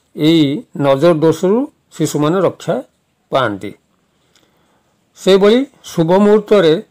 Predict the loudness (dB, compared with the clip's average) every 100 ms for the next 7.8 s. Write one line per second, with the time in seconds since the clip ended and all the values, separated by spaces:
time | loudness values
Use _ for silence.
0 | _ -4 -2 2 2 2 0 0 0 0
1 | 0 2 2 2 0 0 -6 _ _ _
2 | -4 0 0 0 -2 -4 -2 2 2 0
3 | -4 _ _ -8 -2 0 2 2 2 0
4 | _ -10 -2 0 2 2 2 0 -2 _
5 | _ _ _ _ _ _ _ -6 -2 0
6 | 0 0 2 0 0 -4 _ -4 -2 0
7 | 0 0 -2 0 0 0 -4